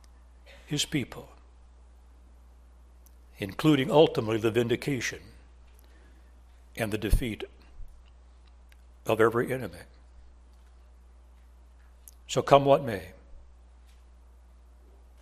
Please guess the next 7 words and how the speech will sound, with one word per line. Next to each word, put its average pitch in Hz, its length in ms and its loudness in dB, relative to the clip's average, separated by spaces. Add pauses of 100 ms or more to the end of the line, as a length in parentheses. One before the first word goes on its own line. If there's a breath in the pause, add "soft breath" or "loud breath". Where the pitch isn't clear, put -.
(880)
I'm 117 140 -4
not 131 140 2
saying 123 260 0
I 117 60 2
like 117 340 0
the 104 100 -2
hostility. 117 640 -6